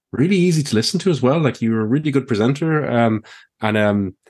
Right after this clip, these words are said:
I just thought that everything that you're presenting, that you, that it's kind of, th-, th-, you're kind of bringing forward insights that are, uh, you know, uh, if I was too <clears throat> pious and dogmatic about, um, approach,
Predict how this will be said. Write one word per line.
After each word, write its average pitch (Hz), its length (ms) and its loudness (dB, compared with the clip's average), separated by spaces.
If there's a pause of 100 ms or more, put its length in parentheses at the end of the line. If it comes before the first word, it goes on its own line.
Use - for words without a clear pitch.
(240)
I 123 120 0
just 147 180 0
thought 113 380 0
that 107 220 0 (420)
everything 147 300 2
that 131 80 4
you're 107 100 0
presenting, 117 420 0
that 110 140 0
you, 127 220 2
that 135 200 -2
it's 135 160 -4
kind 147 200 -2
of, - 200 -6 (460)
th-, 127 340 -12
th-, 160 140 -16 (560)
you're 151 260 0
kind 196 220 -2
of - 260 -4 (460)
bringing 175 240 2
forward 143 240 0
insights 135 500 0
that 113 140 -2
are, 104 240 -4 (560)
uh, 101 460 -2 (420)
you 131 80 0
know, 98 400 -2
uh, 113 260 -2
if 131 160 -2
I 147 100 2
was 147 160 -2
too 120 880 0 (100)
<clears throat> 151 220 2
pious 127 440 -2
and 107 100 -4
dogmatic 107 540 0
about, 95 400 -2
um, 92 280 -4 (360)
approach, 107 360 -4